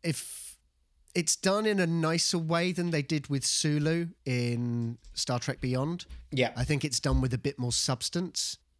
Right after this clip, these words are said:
Speaker 1: and
Speaker 2: Yeah.
Speaker 1: less throwaway, but at the same time, it's not at the forefront. It's essentially, you know, uh, it's,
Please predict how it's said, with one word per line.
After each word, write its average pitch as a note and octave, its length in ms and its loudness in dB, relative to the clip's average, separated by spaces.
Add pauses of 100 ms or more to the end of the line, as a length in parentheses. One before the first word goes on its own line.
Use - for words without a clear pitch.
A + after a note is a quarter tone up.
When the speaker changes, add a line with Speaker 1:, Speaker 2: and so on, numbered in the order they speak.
(220)
Speaker 1:
and A#2+ 120 -2
Speaker 2:
Yeah. A#2 160 6
Speaker 1:
less A#2+ 180 0
throwaway, C3+ 640 0 (300)
but D3 120 2
at D3 80 -2
the D3 60 -2
same C#3+ 300 2
time, C#3 340 0
it's - 180 0
not C3+ 180 -2
at D3 120 -8
the B2+ 80 -6
forefront. D#3 640 -2 (400)
It's C#3+ 220 0
essentially, C3+ 640 0 (140)
you C#3 120 0
know, B2 240 2 (100)
uh, C3 160 -4 (360)
it's, F3 200 2